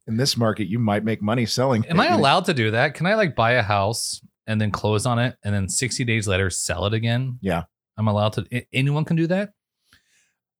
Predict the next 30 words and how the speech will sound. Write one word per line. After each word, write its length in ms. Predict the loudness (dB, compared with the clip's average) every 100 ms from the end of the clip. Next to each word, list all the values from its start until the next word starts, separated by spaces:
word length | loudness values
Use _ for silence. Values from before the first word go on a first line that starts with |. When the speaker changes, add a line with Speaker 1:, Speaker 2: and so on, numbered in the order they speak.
| _
Speaker 1:
I, 280 | 0 2 2 0
uh, 500 | 0 4 4 6 4 2 -2
as 120 | -4
far 300 | -2 2 4
as 140 | 4 4
I 100 | 4
know, 460 | 4 4 4 2 -2
the 200 | -2 2
only 200 | 4 2
thing 220 | 2 2
that 160 | 2 2
would, 340 | 2 2 2
um, 560 | 2 2 2 0 -2 -6 _ _ _ _ _ _ _ _ _ -14
would, 440 | -8 0 2 2 2
uh, 380 | 2 4 2 -2 _ -20 _ -6
prevent 260 | 0 0 0
you 80 |
from 160 | 0 0
doing 280 | 2 2 2
that 200 | 2 0
is, 480 | 0 0 0 0 0
um, 300 | 2 2 0
if 140 | -2
your 80 | 0
mortgage 800 | 0 2 2 2 0 0 -6 -8 _ _ _
provi-, 460 | -4 0 2 0 0
your 120 | -2
mortgage 340 | 2 2 2 0
lender 200 | 0 0
said, 280 | 0 -2